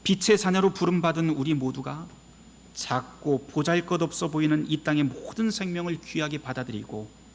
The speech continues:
하나님의 은총을 나누고 섬기면서 살길 다시 한번 주님의 이름으로 축원합니다. 모든 지각에 뛰어난 하나님의 평강이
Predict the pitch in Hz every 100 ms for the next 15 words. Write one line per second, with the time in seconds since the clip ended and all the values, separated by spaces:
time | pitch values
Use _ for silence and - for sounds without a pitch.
0 | - - - - - 160 156 147 135 131
1 | 127 - 135 123 101 - - - - -
2 | 104 113 120 131 147 165 - - - -
3 | - - 180 180 160 151 135 135 - 117
4 | 107 104 104 - - - 104 110 110 110
5 | - 135 127 120 113 135 143 139 - -
6 | - - 151 139 110 92 92 - - -
7 | - - - - - - - 143 156 160
8 | - 165 156 151 156 151 139 147 143 139
9 | 131 143 131 127 117 120